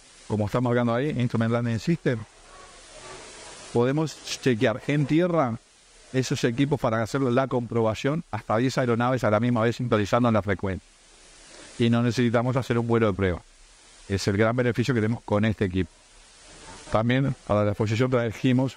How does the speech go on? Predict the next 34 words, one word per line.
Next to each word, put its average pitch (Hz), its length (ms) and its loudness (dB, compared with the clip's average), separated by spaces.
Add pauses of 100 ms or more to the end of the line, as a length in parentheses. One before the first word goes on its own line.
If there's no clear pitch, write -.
la 98 340 0 (180)
impresora 98 360 -2
tres 107 200 0
D. 160 180 0 (220)
Por 98 140 -2
el 101 120 -2
costo 123 220 -2
de 113 60 0
los 104 100 0
materiales 107 440 0
aeronáuticos, 107 680 0 (500)
realizamos 113 640 0
símiles 135 500 0
para 104 240 -2
poder 104 280 0
utilizarlo, 113 460 0
en 110 80 0
este 110 140 -2
caso, 117 280 0
un 113 180 -2
proyecto 113 420 0
que 98 160 0
quedó, 104 360 0 (600)
que 120 60 0
es 113 140 0
un 113 300 2
mini 131 280 2
túnel 117 480 0
de 110 140 2
viento 113 460 2
para 101 220 2
las 98 140 0
superficies 107 640 -2
alares. 113 400 0